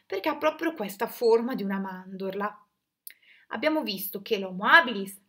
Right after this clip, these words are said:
aveva creato il chopper, che era la pietra scheggiata da un lato. L'amigdala è un po' diversa, perché se osservate con attenzione vi accorgete che è lavorata su tutti e due i lati.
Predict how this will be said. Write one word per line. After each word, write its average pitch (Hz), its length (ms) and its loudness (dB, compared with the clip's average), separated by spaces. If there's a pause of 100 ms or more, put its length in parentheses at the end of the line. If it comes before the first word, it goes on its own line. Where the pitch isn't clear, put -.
aveva 240 380 4
creato 208 440 -4
il 190 120 -6
chopper, 180 640 -8 (260)
che - 140 0
era 202 80 2
la 190 120 -2
pietra 254 540 0
scheggiata 196 800 -2
da 196 80 0
un 190 220 -6
lato. 180 540 -12 (920)
L'amigdala 311 720 -4
è 285 100 -6
un 269 160 -6
po' 311 120 4
diversa, 190 800 -2 (320)
perché 214 300 -2
se 226 180 0
osservate 202 920 -2
con 240 180 0
attenzione 202 800 -6
vi 226 80 -2
accorgete 254 720 -2 (320)
che 302 160 -2
è 262 140 2
lavorata 302 720 0
su 277 340 -12
tutti 494 400 -4
e 254 60 -4
due 220 220 4
i 233 40 2
lati. 185 580 -6